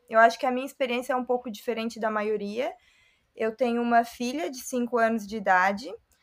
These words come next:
então eu achava que seria muito difícil justamente porque eu não teria coragem de deixar ela ir sozinha, né?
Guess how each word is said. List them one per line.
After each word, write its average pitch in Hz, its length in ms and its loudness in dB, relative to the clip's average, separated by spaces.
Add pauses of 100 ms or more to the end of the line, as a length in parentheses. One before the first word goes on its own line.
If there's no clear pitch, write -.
(280)
então 233 260 -2
eu 233 140 4
achava 254 480 6
que - 80 -18
seria 262 260 -4
muito 262 300 -4
difícil 262 420 -10
justamente 247 580 -2
porque - 160 -8
eu 262 40 -2
não 262 100 -4
teria 294 260 2
coragem 262 460 2
de 240 140 -8
deixar 240 420 2
ela 214 240 2
ir 240 140 -4
sozinha, 233 580 -4
né? 190 240 -10